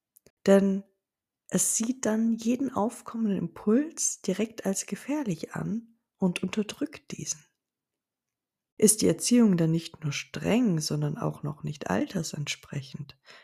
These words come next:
wird diese Entwicklung noch weiter gefördert. Hier nimmt Riemann das Beispiel, dass das Kind in zu jungen Jahren bereits,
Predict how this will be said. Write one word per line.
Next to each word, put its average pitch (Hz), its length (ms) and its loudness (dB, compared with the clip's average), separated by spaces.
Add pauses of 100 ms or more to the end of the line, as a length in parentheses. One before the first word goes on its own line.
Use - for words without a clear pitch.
(140)
wird 151 220 -4
diese 190 260 2
Entwicklung 202 880 0 (180)
noch 190 180 -4
weiter 165 320 2
gefördert. - 760 -14 (1600)
Hier 190 600 4
nimmt 180 460 0
Riemann 190 320 0
das 160 240 -2
Beispiel, 165 760 -4
dass 156 220 -8
das - 220 -6
Kind 156 520 -4 (1200)
in 156 380 2
zu 226 180 4
jungen 190 420 6
Jahren 156 460 2
bereits, 151 680 -2